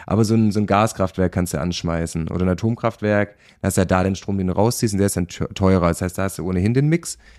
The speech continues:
Ähm, und dann noch ein Nachteil, weil der, das kann da nicht, kann nicht eingespeist werden, weil keiner entsteht.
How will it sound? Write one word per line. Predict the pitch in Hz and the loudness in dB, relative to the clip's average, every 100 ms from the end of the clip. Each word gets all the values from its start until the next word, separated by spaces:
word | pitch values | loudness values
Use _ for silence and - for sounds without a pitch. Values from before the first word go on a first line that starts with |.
| _ - | _ -4
Ähm, | 98 107 113 104 _ - - | 2 4 4 0 _ -20 -8
und | - 110 - - | -2 -2 0 2
dann | 107 | 4
noch | 135 | 4
ein | 151 | 4
Nachteil, | 143 139 156 - 151 156 165 | 4 4 0 0 0 0 -2
weil | 107 | 0
der, | 104 98 _ - | 0 0 _ -10
das | 98 92 - 101 | -8 -8 -12 -10
kann | - 110 | -2 2
da | 107 | 2
nicht, | 98 90 123 - _ | 0 -4 -12 -18 _
kann | 117 117 | 2 4
nicht | 110 | 4
eingespeist | 104 131 - 113 107 | 4 4 4 2 2
werden, | 101 | 0
weil | 95 | 0
keiner | 95 | 0
entsteht. | 92 87 127 147 | 0 0 4 4